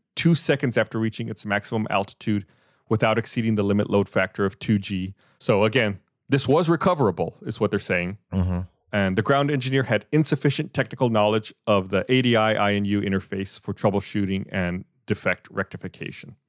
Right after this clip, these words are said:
Speaker 1: Then lastly, there's a couple of causal factors here. The pilots did not respond appropriately to the comparator warnings during the climb after takeoff from Stansted, despite prompts from the flight engineer. The captain maintained a left roll control input,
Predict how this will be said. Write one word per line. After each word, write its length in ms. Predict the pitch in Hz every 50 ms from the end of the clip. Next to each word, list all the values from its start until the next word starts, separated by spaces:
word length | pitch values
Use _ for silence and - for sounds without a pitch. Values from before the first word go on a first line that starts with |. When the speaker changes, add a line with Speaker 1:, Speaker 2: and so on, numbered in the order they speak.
| _ _ -
Speaker 1:
Then 120 | 131 131
lastly, 320 | 139 139 139 139 - 143 131
there's 100 | 113 104
a 120 | 117 - 139
couple 160 | - - 110
of 80 | 107 -
causal 420 | - - 117 107 101 98 101 82
factors 500 | - - - 78 80 - - 92 92 -
here. 320 | - 95 87 85 95 98 _ _ _ _ -
The 120 | - 110 104
pilots 520 | - - - 135 143 151 160 147 - -
did 180 | - 123 113 101
not 260 | 98 120 139 147 -
respond 420 | 160 147 - - - 123 120 123 123
appropriately 600 | - - - 123 110 - 127 120 - 117 117 110
to 100 | - 113
the 80 | 101 -
comparator 500 | - - - - 117 110 110 110 107 101
warnings 360 | 98 101 101 104 104 95 95
during 180 | - 101 95 95
the 80 | 101
climb 340 | - - - 110 107 104 101
after 200 | 98 95 - -
takeoff 400 | - - 113 104 - 113 101 - -
from 100 | 110 98
Stansted, 520 | - - 107 95 95 - - 101 95 - _ -
despite 440 | - - - - 117 120 123 -
prompts 260 | - - 117 104 - -
from 100 | 113 110
the 60 | 110
flight 240 | - 117 104 95 95
engineer. 480 | 95 - - 95 95 95 95 101 107 _ _ _ _ -
The 80 | 120 -
captain 380 | - 139 131 135 - 156 143 127
maintained 400 | 127 123 - - 135 127 117 104
a 80 | 101
left 340 | 95 95 110 131 139 - -
roll 280 | 120 113 123 120 123 123
control 520 | - - 117 - - - 131 131 131 -
input, 440 | 117 110 98 - - - 95 -